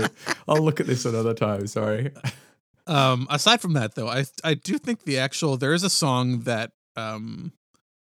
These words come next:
Speaker 1: that joins the two ideas of the album together, and it's the last song on the album, Super Collider.
Speaker 2: Yeah,
Speaker 1: Um,
Speaker 2: and that's one I remember least, sorry.
Speaker 1: Yeah, and that's fine. It's, it, that's where I think the ideas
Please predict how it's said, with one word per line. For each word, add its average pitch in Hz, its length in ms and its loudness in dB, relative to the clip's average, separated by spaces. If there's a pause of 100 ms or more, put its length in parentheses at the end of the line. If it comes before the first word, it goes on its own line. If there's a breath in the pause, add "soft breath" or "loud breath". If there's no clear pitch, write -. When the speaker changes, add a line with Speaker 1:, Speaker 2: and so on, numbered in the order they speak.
(600)
Speaker 1:
that 127 360 -4
joins 143 580 2
the - 80 -10
two 165 300 0
ideas 123 420 -2
of 139 60 -8
the 131 120 -2
album 117 220 -4
together, 123 480 -8
and 180 180 -6
it's 127 140 -4
the 131 100 -4
last 117 320 -2
song 147 160 -2
on 147 80 -4
the 151 80 -4
album, 160 260 -4
Super - 280 -8
Collider. 156 420 -4 (1300 loud breath)
Speaker 2:
Yeah, 123 340 2
Speaker 1:
Um, 104 80 -4
Speaker 2:
and 139 80 0
that's - 240 -4
one 208 100 0
I 160 80 0
remember 110 380 0
least, 104 540 -6 (100)
sorry. 107 420 -6 (160)
Speaker 1:
Yeah, 143 300 -4 (260)
and 151 160 -4
that's 175 220 0
fine. 147 320 0
It's, 135 140 -8 (280)
it, 151 160 -6
that's 160 240 -2
where 202 140 2
I 190 80 4
think 151 260 -4
the 135 240 -2
ideas 123 840 -2